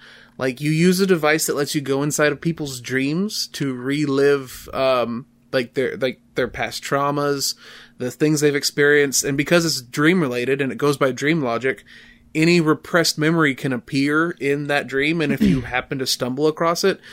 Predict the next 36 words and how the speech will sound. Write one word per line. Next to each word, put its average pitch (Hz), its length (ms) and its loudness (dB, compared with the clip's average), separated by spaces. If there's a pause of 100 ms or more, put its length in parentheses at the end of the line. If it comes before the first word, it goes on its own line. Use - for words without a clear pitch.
(220)
you'll 139 180 2
end 170 140 4
up 160 100 0
in 156 120 2
a, 139 120 -2 (140)
in 143 80 -6
a 139 60 -6
completely 165 320 2
different 151 240 -4
timeline 135 720 -2 (280)
where 131 520 0
the 131 160 -4
story 156 360 0
veers 143 280 -2
off 139 180 -2
in 135 80 -6
a 123 60 -4
different 127 340 -4
direction, 120 720 -4 (300)
and 127 160 -8
it - 80 -8
all 165 280 2
leads 160 420 0
together 147 520 2
into, 127 720 -4 (140)
like, 127 240 -4
this 135 220 -4
one 147 320 0
revelation 143 600 0
about 127 300 -2
the, 127 180 -2 (360)
where 151 420 4
everything 151 540 2
goes, 131 580 2
and 135 180 -4
it's, 202 360 -2